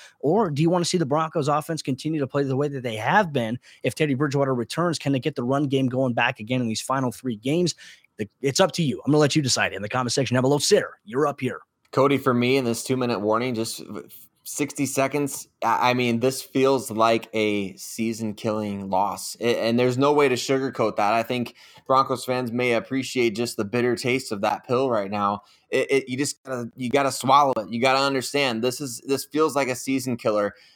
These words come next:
Speaker 2: How many points did the Broncos lose by in this game? Six points. How many points did they swing at right before the half with the missed field goal to Brandon McManus and then obviously the field goal for Evan McPherson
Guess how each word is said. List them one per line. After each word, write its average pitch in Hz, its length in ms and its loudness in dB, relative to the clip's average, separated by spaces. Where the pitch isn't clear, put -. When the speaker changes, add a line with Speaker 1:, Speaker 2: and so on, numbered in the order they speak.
Speaker 2:
How 143 140 4
many 185 220 2
points 156 300 -2
did 147 100 -4
the 135 80 -2
Broncos 139 400 2
lose 131 180 0
by 113 180 0
in 107 100 -4
this 107 140 -8
game? 98 280 -6
Six - 320 -6
points. 117 520 -4
How 151 120 0
many 170 180 0
points 156 380 -2
did 123 160 -2
they 127 100 2
swing 127 580 -2
at 117 220 -4
right 135 180 4
before 131 300 0
the 120 100 4
half 117 300 2
with 120 100 -4
the - 60 -8
missed 117 260 -8
field 127 220 0
goal 127 140 0
to 120 60 -2
Brandon 117 360 -2
McManus 117 640 -4
and 113 120 -4
then 113 160 -2
obviously 113 480 -2
the 107 120 -4
field 120 260 -2
goal 117 140 0
for 117 120 -2
Evan 113 300 0
McPherson 113 560 -4